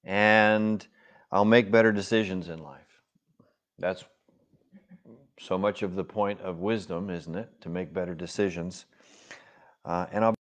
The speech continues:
happy about that. And if I'm happy about making better decisions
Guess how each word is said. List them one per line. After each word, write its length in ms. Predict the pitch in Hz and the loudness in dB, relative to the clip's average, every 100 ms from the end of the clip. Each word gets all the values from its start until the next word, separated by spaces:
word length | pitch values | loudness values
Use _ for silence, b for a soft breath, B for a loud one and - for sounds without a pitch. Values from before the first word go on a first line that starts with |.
| _ | _
happy 120 | - 117 | -4 -2
about 320 | 87 80 - | 0 -2 -4
that. 140 | 90 | -6
And 80 | 104 | -6
if 100 | 104 | -2
I'm 60 | 123 _ _ | -4 _ _
happy 220 | - - | -4 -2
about 260 | 160 135 113 | 0 0 2
making 260 | 117 113 98 | -2 -2 -2
better 240 | 98 95 | -2 -2
decisions 760 | 90 - 117 117 123 120 113 | -6 0 0 2 -2 -2 -6